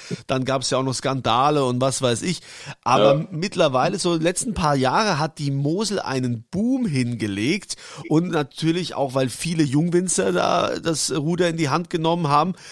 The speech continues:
Speaker 1: und die machen da halt Weine. Ja klar, die, die Kabis,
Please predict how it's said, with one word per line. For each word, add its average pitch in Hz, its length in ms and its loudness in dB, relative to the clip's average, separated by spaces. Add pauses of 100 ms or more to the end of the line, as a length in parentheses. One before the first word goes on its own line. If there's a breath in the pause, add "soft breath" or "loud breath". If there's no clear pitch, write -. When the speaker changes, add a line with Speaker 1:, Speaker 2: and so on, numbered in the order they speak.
(260 loud breath)
Speaker 1:
und 156 240 2
die 160 100 0
machen 139 380 0
da 143 180 0
halt 127 300 0
Weine. 143 400 0 (420 loud breath)
Ja 131 160 -6
klar, 143 380 2
die, 131 280 -2
die 131 160 -4
Kabis, 170 600 2